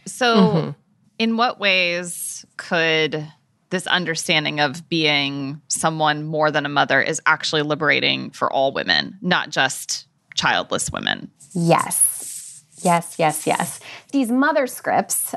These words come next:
Speaker 3: are what I was confronted with as a childless person. And then I became a parent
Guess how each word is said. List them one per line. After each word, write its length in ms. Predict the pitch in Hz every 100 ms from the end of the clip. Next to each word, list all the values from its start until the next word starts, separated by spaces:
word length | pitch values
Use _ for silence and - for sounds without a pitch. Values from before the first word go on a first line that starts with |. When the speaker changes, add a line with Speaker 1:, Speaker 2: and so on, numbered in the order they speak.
| -
Speaker 3:
are 140 | 190
what 240 | 180 208 -
I 80 | 185
was 180 | 175 -
confronted 580 | 185 175 175 185 175
with 340 | 170 151 147 170 _
as 140 | 180 170
a 40 |
childless 680 | 160 - 349 349 185 160 156
person. 760 | - 147 147 143 127 202 240 - _ - - -
And 160 | 208 220
then 120 | 262
I 80 | 294
became 500 | 247 - - 320 415
a 80 | 381
parent 720 | - 165 120 110 208 262